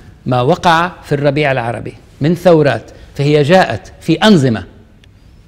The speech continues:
فاسدة، باعت القطاع العام إلى القطاع الخاص إلى أقربائها، ورثت الدولة برمتها لأبنائها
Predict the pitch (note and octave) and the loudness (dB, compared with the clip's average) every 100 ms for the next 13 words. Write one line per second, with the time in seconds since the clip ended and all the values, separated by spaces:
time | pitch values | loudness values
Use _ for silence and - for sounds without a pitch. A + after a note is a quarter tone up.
0 | - - - _ - _ - F3 D3+ - | -20 -20 -20 _ -20 _ -8 -4 -4 -6
1 | G#2 - _ _ _ - _ - A2 D#3+ | -14 -18 _ _ _ -20 _ -14 -2 0
2 | D3 D3+ D3+ - D3 D#3 D3+ D3 F3 F#3 | 0 -6 -6 -6 -4 -4 -4 -6 -8 -10
3 | F#3+ - - D#3 D3+ - E3+ D#3 D#3 - | -12 -12 -6 -6 -6 -8 -6 -4 -6 -6
4 | F3+ G#3 - - D3 - C#3 C#3 A#2+ C#3+ | -8 -8 -14 -10 -8 -8 -10 -8 -4 -6
5 | - G2+ - - - - - - - - | -6 -14 -14 -18 -20 -20 -20 -20 -20 -20
6 | - B2 G#3+ A3+ F#3+ F3+ E3 B2+ A#2+ F3 | -4 2 2 2 -2 -2 -4 -4 2 4
7 | F#3 C#3+ A#2 A2+ C3+ D3 D3 D3+ F#3+ E3 | 4 2 -2 -4 -2 0 0 0 -2 -4
8 | C#3 C3+ C#3+ C#3 B2+ D#3 F3+ E3 D#3+ G3+ | -4 -4 -6 -6 -2 0 0 0 0 -2